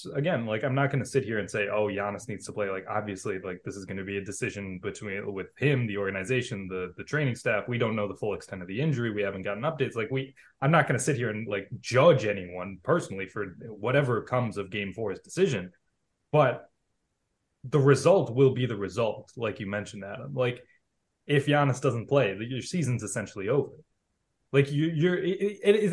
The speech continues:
it doesn't have to be. Like we've talked about, there's a lot of things they can do to f-,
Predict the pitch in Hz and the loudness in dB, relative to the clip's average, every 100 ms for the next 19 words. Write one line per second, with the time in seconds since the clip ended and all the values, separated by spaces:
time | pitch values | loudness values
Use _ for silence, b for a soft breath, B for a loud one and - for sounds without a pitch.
0 | 208 233 247 202 175 240 - 110 101 135 | 4 4 4 4 2 0 0 -2 -2 -10
1 | - _ _ _ 165 143 170 - 185 180 | -16 _ _ _ 4 4 4 4 4 6
2 | 131 101 139 123 123 143 190 208 185 190 | 4 2 4 4 6 4 4 2 2 2
3 | 185 185 185 190 - | 4 2 2 0 -2